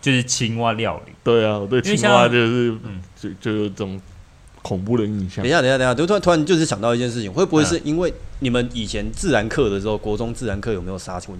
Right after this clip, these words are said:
Speaker 3: 青蛙？
Speaker 2: 有没有？
Speaker 1: 我们是高中，
Speaker 3: 你们是高中？
Speaker 1: 高中。对。
Speaker 3: 有杀青蛙？
Speaker 1: 有啊。
Speaker 3: 呵。
Speaker 2: 我没有。
Speaker 3: 好像有些人是因为有那个杀青蛙的经验，所以不敢吃青蛙。
Speaker 1: 哦。
Speaker 2: 我是都，都不敢。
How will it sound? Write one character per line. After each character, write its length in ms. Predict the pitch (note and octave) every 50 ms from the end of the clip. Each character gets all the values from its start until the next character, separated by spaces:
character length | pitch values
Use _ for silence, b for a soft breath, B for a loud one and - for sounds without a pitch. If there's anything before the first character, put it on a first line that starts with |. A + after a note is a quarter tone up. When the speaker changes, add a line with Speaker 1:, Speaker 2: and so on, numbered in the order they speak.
| F#2 - -
Speaker 3:
青 240 | - - G2 F2 E2
蛙？ 100 | D#2+ D#2 - - - -
Speaker 2:
有 100 | - F2+
没 100 | F2+ F2+
有？ 140 | F2+ F#2 G#2+ - - - -
Speaker 1:
我 100 | - F#2+
们 120 | F#2 G2 G2
是 80 | A#2
高 240 | A#2 - A2 G2+ G2+
中， 160 | G2 G2 F2+ F2 - - _ -
Speaker 3:
你 80 | - G2+
们 100 | F#2 G#2+
是 60 | A2+
高 180 | G#2+ G#2+ G#2 G2+
中？ 0 |
Speaker 1:
高 0 |
中。 220 | G#2 F#2+ G2 G2+ - -
对。 140 | F2 E2 D#2 - - -
Speaker 3:
有 100 | A2+ G#2
杀 180 | - A2+ G#2+
青 180 | G#2 - G#2+ G2+
蛙？ 140 | G2 F#2 F#2 F#2 -
Speaker 1:
有 100 | G2+ F#2+
啊。 180 | A#2 E3 F#3 - - - -
Speaker 3:
呵。 240 | - - F#2+ F2 E2+ - - - - _ - _ _
Speaker 2:
我 140 | - G2 G2+
没 60 | G#2+
有。 40 | A2
Speaker 3:
好 40 | A#2+
像 200 | - C4+ C4+ B3+
有 200 | E3+ B2+ A2+ A2+
些 180 | - F3 F#3+
人 140 | D#3+ A#2+ A2
是 100 | B2 E3+
因 200 | - D#3 C#3+ C#3+
为 140 | D#3 D#3+ C#3+
有 180 | A2 F#2+ F#2 F#2 G2
那 100 | B2 C3+
个 260 | A#2+ B2 A#2 G#2 G2 -
杀 240 | - - - A#2+ A#2+
青 240 | A#2+ - - A#2 A#2
蛙 160 | A2+ G#2+ G#2+
的 100 | G#2 G2
经 220 | F2 - - G#2+ G#2
验， 120 | G#2 G2+
所 140 | F#2+ G2 F#2
以 20 |
不 60 | F2+
敢 160 | G#2 F#2 F#2 F2+
吃 140 | - - D#2+
青 160 | - F2 E2 D#2+ E2+
蛙。 120 | E2+ - - - - -
Speaker 1:
哦。 480 | F#2 F2 F2 E2+ E2+ E2 D#2+ D#2 D#2 D#2 - - - - - - - -
Speaker 2:
我 180 | - G2+ G2+ G#2
是 280 | - C3 A2+ A2 G#2
都， 100 | G2 G2+ - - - - - - -
都 100 | - G#2+
不 100 | G2+ G2+
敢。 120 | - F#2